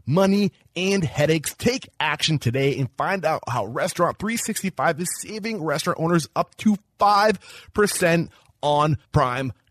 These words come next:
costs. That's awesome. Head over to restaurant three sixty-five dot com slash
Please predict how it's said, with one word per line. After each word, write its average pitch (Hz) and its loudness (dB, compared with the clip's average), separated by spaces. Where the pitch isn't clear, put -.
costs. 151 2
That's 127 -6
awesome. 151 2
Head 123 0
over 180 6
to 175 2
restaurant 147 0
three 151 2
sixty-five 139 0
dot 139 0
com 143 -2
slash 156 -6